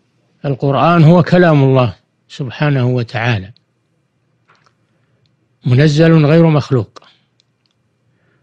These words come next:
وأما الحكمة فهي كلام الرسول صلى الله عليه وسلم، وهي السنة، أو هي الفهم الذي يعطيه الله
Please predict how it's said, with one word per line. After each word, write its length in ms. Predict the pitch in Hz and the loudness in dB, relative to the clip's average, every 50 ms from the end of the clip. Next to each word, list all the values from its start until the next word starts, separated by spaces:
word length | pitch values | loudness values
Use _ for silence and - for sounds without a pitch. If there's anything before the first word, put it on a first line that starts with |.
| _ _ _ - | _ _ _ -4
وأما 380 | 151 143 175 196 185 170 160 | 0 0 2 2 4 2 2
الحكمة 540 | 156 139 - - 165 165 - 180 196 196 165 - _ _ _ _ _ _ _ _ _ _ _ _ _ _ _ _ _ | 2 0 0 -2 -4 -2 -2 -2 -2 -2 -2 -4 _ _ _ _ _ _ _ _ _ _ _ _ _ _ _ _ _
فهي 380 | - 208 196 165 160 160 151 | -2 0 2 4 4 4 2
كلام 400 | - - 160 143 156 175 185 175 | 0 0 0 0 2 2 2 0
الرسول 460 | 160 143 147 143 117 - 180 156 131 - | 0 0 -2 -4 -2 -2 -2 -2 -2 -2
صلى 260 | - - 127 127 127 | -4 -6 -4 -4 -4
الله 340 | 127 131 143 147 135 131 120 | -2 -2 0 0 0 0 -2
عليه 380 | 120 127 135 147 147 135 135 | -2 -2 -2 0 0 0 0
وسلم، 480 | 127 120 117 - - 156 143 113 92 - _ _ _ _ _ _ _ _ _ - | 0 -2 -4 -4 -4 -4 -4 -4 -6 -10 _ _ _ _ _ _ _ _ _ -10
وهي 180 | - 113 107 127 | -6 -4 -2 -2
السنة، 520 | 120 - - - 170 170 143 117 104 - _ _ _ _ _ _ _ _ _ _ _ _ _ _ _ _ _ _ _ _ _ _ _ _ _ _ _ _ _ _ _ _ _ _ _ _ _ _ _ _ _ _ _ _ _ _ _ _ - | -2 -4 -4 -2 0 0 0 0 -4 -8 _ _ _ _ _ _ _ _ _ _ _ _ _ _ _ _ _ _ _ _ _ _ _ _ _ _ _ _ _ _ _ _ _ _ _ _ _ _ _ _ _ _ _ _ _ _ _ _ -2
أو 220 | 160 165 175 151 | 0 2 4 4
هي 500 | 143 165 175 175 180 185 190 196 202 - | 4 4 4 4 4 2 0 -2 -2 -2
الفهم 500 | 202 151 135 - - 185 160 127 127 135 | -2 -2 -2 0 0 2 2 2 2 0
الذي 360 | 139 131 127 131 127 135 139 135 | 0 0 0 0 0 0 0 0
يعطيه 460 | 131 120 127 - 160 165 139 117 131 | -2 -2 -4 -4 -2 -2 0 0 0
الله 340 | 127 123 131 135 135 98 | 0 0 0 0 -2 -2